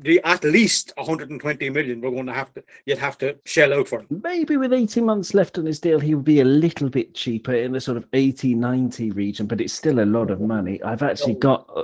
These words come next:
Speaker 2: also a few possibilities that I've brought up on the screen. One of them is Kefren Turam Ulie, Lilian Thuram's, uh, one of his sons who are professionals. The other one, the other one's Marcus, of course.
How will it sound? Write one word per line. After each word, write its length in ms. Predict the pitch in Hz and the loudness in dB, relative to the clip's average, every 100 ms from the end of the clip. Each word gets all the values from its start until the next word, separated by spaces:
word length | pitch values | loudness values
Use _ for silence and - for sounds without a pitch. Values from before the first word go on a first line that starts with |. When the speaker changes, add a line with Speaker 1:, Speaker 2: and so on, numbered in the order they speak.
| - | -2
Speaker 2:
also 580 | 117 107 139 135 - 101 | -2 2 2 2 0 -2
a 80 | - | -2
few 300 | - 120 110 | -2 -2 -2
possibilities 880 | - 120 - 117 107 98 101 95 | -4 -4 -2 0 0 0 -4 -2
that 100 | - | -2
I've 120 | 73 - | -4 -2
brought 220 | 107 101 | 0 0
up 200 | - - | -2 -4
on 180 | 95 104 | -4 -4
the 100 | 95 | -4
screen. 440 | - - 98 98 98 | -8 -2 0 2 2
One 180 | 107 | 2
of 140 | 101 98 | 2 -2
them 180 | 92 92 | -4 -2
is 200 | 98 - - - - _ - | -4 -8 -18 -20 -20 _ -14
Kefren 560 | - 147 - 120 113 110 | 2 2 4 4 4 4
Turam 640 | - - 147 131 123 113 107 - | -4 8 8 10 6 6 2 2
Ulie, 600 | 131 135 131 98 80 78 | 4 6 4 2 0 0
Lilian 640 | 92 135 151 147 135 123 | 4 6 8 6 6 2
Thuram's, 800 | 110 143 131 135 123 110 104 - _ _ _ _ _ _ - | 0 2 2 2 0 -2 -2 -8 _ _ _ _ _ _ 2
uh, 220 | 110 101 | 4 4
one 280 | 98 123 120 | 4 4 4
of 100 | - | 0
his 200 | 104 - | -4 -2
sons 420 | - 123 135 - | 0 2 0 -2
who 100 | 90 | -8
are 60 | |
professionals. 600 | 90 95 - 95 - - - | -6 -10 -10 -10 -6 -8 -2
The 100 | 98 | -2
other 100 | 98 | 0
one, 160 | 95 - | -2 -2
the 80 | 104 | -4
other 120 | 101 | -2
one's 160 | 95 95 | -4 0
Marcus, 500 | 104 110 104 104 - | 0 0 -4 -10 -12
of 140 | 87 | -12
course. 320 | - 104 - | -4 -4 -4